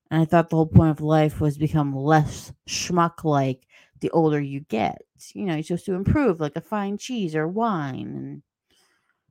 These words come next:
clearly that's a lost concept in this world. I mean, it's like they take their lives too seriously. It's like the depression has won. The depression has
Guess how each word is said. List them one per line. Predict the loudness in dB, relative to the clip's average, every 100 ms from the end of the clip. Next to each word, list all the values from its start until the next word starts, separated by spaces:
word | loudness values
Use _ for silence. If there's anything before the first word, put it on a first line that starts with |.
| _
clearly | 0 2 4
that's | 2 0 -2
a |
lost | 0 2 2 -2
concept | -8 -8 -8 -10 -10
in | -12
this | -12 -12
world. | -12 -10 -10 -12 _ _ _ _ -20 -18 -14 -12 -12 -14 -16 -18 -20 -20 _ _ _ _ _ _ _ -20 _ _ _ _ _ _ _ _ -20 _ _ _ _ _ _ _ _ -8
I |
mean, | -4 -2 -4 -6 -12 _ _ _ _ _ _ _ -4 -2
it's | 2
like | 2
they | 2 0
take | 0 -2
their | 0
lives | 2 2 2 -2
too | -8 -6
seriously. | -6 -4 0 2 2 0 -2 -4 -2
It's | -4 -2
like | -2 0
the | 0
depression | 0 -2 0 0 0 -4 0
has | 0 2
won. | 2 2 2
The |
depression | -2 -4 0 -2 -2 -4
has | 0 0 0 -8